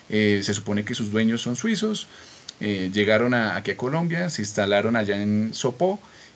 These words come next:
y en Sopó, eh, como tiene unas montañas que les hace recordar el, eh, los Alpes suizos, entonces por eso los llamaban alpino". Entonces, "Ah, ok, chévere". Y empieza a dar contextos de la marca, datos curiosos, y un día de repente entonces dice, "Oiga, ¿por qué Alpinito no saca un alpilitro?",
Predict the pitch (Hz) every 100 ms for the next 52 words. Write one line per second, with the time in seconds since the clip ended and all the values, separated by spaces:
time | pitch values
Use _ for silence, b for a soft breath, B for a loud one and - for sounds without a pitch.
0 | - 113 113 110 104 - 104 101 104 104
1 | 107 123 120 117 117 - 107 98 101 110
2 | 117 127 120 98 104 113 - 107 101 113
3 | 120 104 98 113 120 117 107 98 101 123
4 | 135 147 202 208 175 117 101 110 104 104
5 | 95 95 95 85 90 85 - 110 135 143
6 | - 117 - 117 101 - B B B 120
7 | 113 127 139 143 175 175 160 180 180 160
8 | 139 151 165 135 147 - 131 127 123 165
9 | - B B B B 160 180 180 180 175
10 | 175 180 165 - 117 143 139 135 160 185
11 | 156 - 143 - 147 160 170 - 160 151
12 | 120 120 120 143 143 139 147 147 143 143
13 | 110 117 113 92